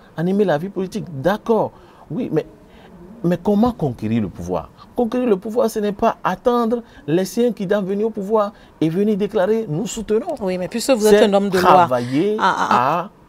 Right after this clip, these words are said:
Speaker 1: prendre le pouvoir.
Speaker 2: Oui, quand on travaille à prendre le pouvoir et qu'on anime la vie politique concrètement, quel genre de valeurs on doit pouvoir porter sur soi pour que ceux qui sont derrière, qui ont envie d'être militants de ces partis politiques,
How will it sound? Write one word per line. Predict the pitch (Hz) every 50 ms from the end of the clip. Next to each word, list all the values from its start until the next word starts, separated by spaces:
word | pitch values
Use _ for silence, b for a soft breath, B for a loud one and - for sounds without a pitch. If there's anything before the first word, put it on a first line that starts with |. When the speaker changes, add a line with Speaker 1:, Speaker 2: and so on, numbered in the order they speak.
| _ _ _ -
Speaker 1:
prendre | - 123 113 120 120 104
le | 90
pouvoir. | 82 - 87 98 101 78 - - -
Speaker 2:
Oui, | - 208 220 214 175 190 - - -
quand | - 285 285 -
on | 254
travaille | 208 - - 185 185 202 202
à | 180
prendre | 170 - - 208
le | 202 190
pouvoir | 185 - 196 180 202 196
et | 190
qu'on | 190 226 208
anime | 196 185 180 196 208
la | 196 180
vie | 156 170 190
politique | - 202 185 180 180 - 214 196 214
concrètement, | - - 202 190 - 202 190 - 214 226 247 233 B B B - -
quel | 311 330
genre | 277 226 220 202
de | 180
valeurs | 175 156 185 180 185 196 202 196
on | 185 180
doit | 160 170 180 196 208 220 220
pouvoir | 214 - 196 170 165 190 190 196 214
porter | 208 - 190 170 - - 202
sur | 196 - 196 175
soi | 160 - - 208 220 220 B B B B - -
pour | 262 269 262
que | - 277 262
ceux | 269 - - 285 285
qui | 277 - 277
sont | 254 - 262 226
derrière, | 170 190 185 185 190 202 208
qui | - - 233
ont | 233 220
envie | 196 180 160 156 294
d'être | 277 190 202 - 196
militants | 180 180 175 180 185 - 208 233 B B B B B B
de | - 180
ces | - - 202
partis | - 190 175 165 - 202
politiques, | - - 185 180 - - 202 - -